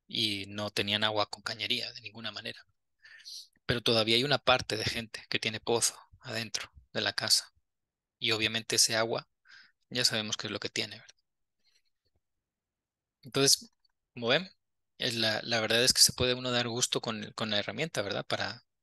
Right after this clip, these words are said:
sacar información bien relevante, obviamente solo de aquellos lugares donde se captura. ¿Sí? Bueno, pues hasta aquí llegamos. No sé si tienen alguna duda, alguna consulta,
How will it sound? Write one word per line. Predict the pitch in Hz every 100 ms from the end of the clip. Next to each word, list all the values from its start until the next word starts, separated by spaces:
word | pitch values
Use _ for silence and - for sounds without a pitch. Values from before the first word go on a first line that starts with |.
| _
sacar | - 117 104
información | 113 - 123 113 123 120
bien | 110 113
relevante, | 131 123 123 143 - 170 - - - -
obviamente | 123 123 123 123
solo | - 127 127
de | 120 107 104 113
aquellos | 113 113 113
lugares | 123 117 135
donde | 135 110
se | - -
captura. | - - - - - - - - - - - _ _ _ _ _ _
¿Sí? | - 151 - - - - - - - _ - - - _ _ _ _ _ _ _ _ - 220 - -
Bueno, | 110 101 104
pues | 127 -
hasta | -
aquí | - 113
llegamos. | 107 113 104 -
No |
sé | 117
si | - 143
tienen | 143 143
alguna | 123 117 120 104
duda, | 131 170
alguna | 139 131 131
consulta, | 117 - 175 - 175 -